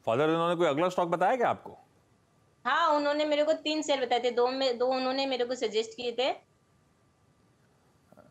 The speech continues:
Speaker 1: अभी पूछूं नहीं पूछूं पता नहीं, चलिए छोड़ देता हूं मैं। बढ़िया, hopefully वो भी अच्छे स्टॉक्स होंगे। अ, नूपुर मैम के पास रुड़की जा रहा हूं, नूपुर अरोड़ा स्क्रीन्स पे। नूपुर मैम, क्या करते हो आप रुड़की में,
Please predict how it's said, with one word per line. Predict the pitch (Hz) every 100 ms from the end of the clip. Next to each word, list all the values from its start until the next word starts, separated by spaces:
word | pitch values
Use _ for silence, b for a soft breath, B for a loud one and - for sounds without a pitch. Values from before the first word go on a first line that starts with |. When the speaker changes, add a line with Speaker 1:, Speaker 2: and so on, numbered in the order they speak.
| - - - 113
Speaker 1:
अभी | 113
पूछूं | 117 117 113 -
नहीं | 160 160
पूछूं | 156 151 160
पता | 151 147 143
नहीं, | 113 101 - 113 113 110 123
चलिए | 139 139
छोड़ | 151 147
देता | 135 113
हूं | 113
मैं। | 117 170 - b b b b b -
बढ़िया, | 107 123 143
hopefully | 135 127 - 143 139
वो | 135 131
भी | 135
अच्छे | 127 135
स्टॉक्स | - 120 110
होंगे। | 117 131 226 226 B B -
अ, | 135 147 156 170 175 170 - _ 135
नूपुर | 156 175 214
मैम | 190 190 180
के |
पास | 170 185 165 113
रुड़की | 131 160 156
जा | 139 98
रहा |
हूं, | 87
नूपुर | 131 127 160 -
अरोड़ा | 139 139 143
स्क्रीन्स | 135 - 123 113 92 -
पे। | - 90 - -
नूपुर | 131 143 175
मैम, | 175 180 208 202 - _ b b b b b -
क्या | 151
करते | 160 165 147
हो | 170
आप | 165
रुड़की | 151 160 135 170
में, | 165 170 170 -